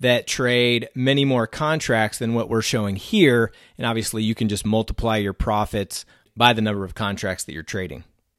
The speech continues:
Implied volatility continues to stay high, and I don't see it slowing down in two thousand nineteen.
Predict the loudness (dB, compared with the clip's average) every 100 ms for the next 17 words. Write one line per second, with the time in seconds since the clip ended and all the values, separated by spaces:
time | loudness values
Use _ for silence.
0 | _ _ -4 0 2 4 4 4 4 4
1 | 2 0 0 0 -2 -4 -8 -8 -8 -6
2 | -4 -4 -6 -4 -4 0 0 2 2 4
3 | 4 2 0 -4 -2 -2 -2 -4 2 2
4 | 2 0 0 2 2 2 2 2 0 -2
5 | -6 -4 -2 0 0 0 0 0 -2 -4
6 | -4 -2 -2 -4